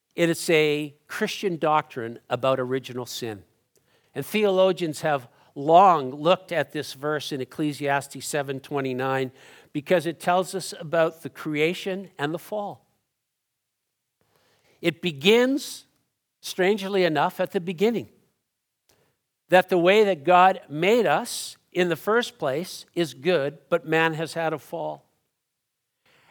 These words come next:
And that he has been scheming <laughs> ever since.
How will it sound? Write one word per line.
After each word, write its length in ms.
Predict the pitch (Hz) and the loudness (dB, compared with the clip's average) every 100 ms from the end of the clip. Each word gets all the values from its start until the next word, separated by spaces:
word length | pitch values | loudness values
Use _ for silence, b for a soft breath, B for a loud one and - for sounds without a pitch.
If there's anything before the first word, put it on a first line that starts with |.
| b | b
And 160 | 175 170 | 4 6
that 160 | 170 | 4
he 160 | 156 185 | 4 -2
has 140 | 151 | -2
been 180 | 139 160 | -2 -2
scheming 580 | - - 226 208 156 147 | -4 -8 -6 -2 -2 -4
<laughs> 80 | 139 | -6
ever 160 | - | -6
since. 720 | 143 - - 285 - - - | -8 -8 -10 -12 -10 -8 -10